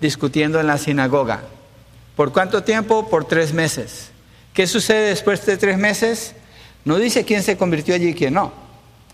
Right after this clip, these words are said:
pero sí dice que algunos se opusieron y blasfemaron del camino. Ellos, eh, Lucas le llama el camino porque ellos así le llamaban. ¿Y lo hacían ante quién? Ante la multitud. ¿Cuál multitud?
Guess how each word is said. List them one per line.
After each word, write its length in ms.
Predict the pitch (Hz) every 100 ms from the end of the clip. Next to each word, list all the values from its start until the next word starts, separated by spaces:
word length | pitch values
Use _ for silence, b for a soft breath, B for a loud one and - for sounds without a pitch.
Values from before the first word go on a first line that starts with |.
| -
pero 200 | 147 139
sí 160 | 139 185
dice 380 | 233 185 175
que 120 | - 139
algunos 920 | 123 127 196 208 120 123 - - - - -
se 220 | - 147
opusieron 840 | 127 113 123 - 185 190 147 117 - B B B B
y 120 | 151
blasfemaron 880 | 139 139 131 - 135 131 143 165 151
del 200 | 139 127
camino. 580 | - 127 151 175 120 104 -
Ellos, 440 | 123 123 147 - -
eh, 200 | 127 107 - - - -
Lucas 260 | 135 147
le 120 | 139
llama 340 | 131 131 139 135
el 240 | 156 160 165
camino 340 | 151 131 135
porque 200 | 127 123
ellos 180 | 135 131
así 240 | 127 135
le 160 | 123 127
llamaban. 480 | 113 117 120 110 98 B B B -
¿Y 100 | 160
lo 120 | 160
hacían 360 | 143 196 196 190
ante 260 | 165 160
quién? 360 | - 190 180 -
Ante 360 | 160 151 143 151
la 220 | 139 151
multitud. 680 | 180 185 - 175 196 175 123
¿Cuál 220 | 156 202
multitud? 640 | 247 247 233 - 294 220